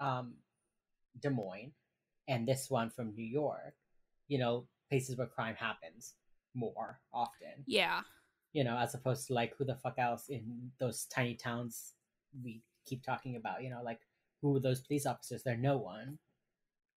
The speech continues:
Speaker 2: Yeah.
Speaker 1: Um, yeah, it's like the episodes, like, there's some episodes where cops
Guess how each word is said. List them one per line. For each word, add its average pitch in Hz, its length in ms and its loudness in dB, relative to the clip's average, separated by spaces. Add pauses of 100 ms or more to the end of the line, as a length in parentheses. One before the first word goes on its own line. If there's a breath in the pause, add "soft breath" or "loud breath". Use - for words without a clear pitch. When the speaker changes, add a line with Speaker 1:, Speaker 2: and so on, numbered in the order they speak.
(1120)
Speaker 2:
Yeah. 208 460 0
Speaker 1:
Um, 220 140 -14 (320)
yeah, 196 280 12
it's 190 120 4
like 233 120 6
the 233 80 12
episodes, 233 480 8
like, 190 120 2
there's 165 160 2
some 208 160 4
episodes 185 360 0
where 135 100 2
cops - 560 2